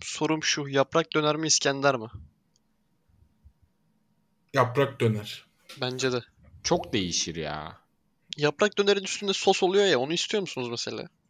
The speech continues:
Speaker 2: Ama
Speaker 3: Ya-
Speaker 2: kıymadan yapılmışsa is-, İskender olabilir yani.
Speaker 3: Şimdi bence yaprak döner kıymadan yapılır zaten. Çünkü
Speaker 2: O zaman
Speaker 3: onun,
Speaker 2: İskender.
Speaker 3: onun öyle şerit şeklinde inebilmesi için içinde kıyma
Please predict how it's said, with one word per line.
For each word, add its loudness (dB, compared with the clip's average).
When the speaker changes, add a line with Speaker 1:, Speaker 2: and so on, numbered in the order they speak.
Speaker 2:
Ama 10
Speaker 3:
Ya- 4
Speaker 2:
kıymadan 10
yapılmışsa 6
is-, 6
İskender 4
olabilir 2
yani. 2
Speaker 3:
Şimdi -4
bence 6
yaprak 4
döner 0
kıymadan 4
yapılır 0
zaten. -6
Çünkü 2
Speaker 2:
O 8
zaman 6
Speaker 3:
onun, 2
Speaker 2:
İskender. 0
Speaker 3:
onun 0
öyle 0
şerit 2
şeklinde 0
inebilmesi -4
için -6
içinde -2
kıyma 0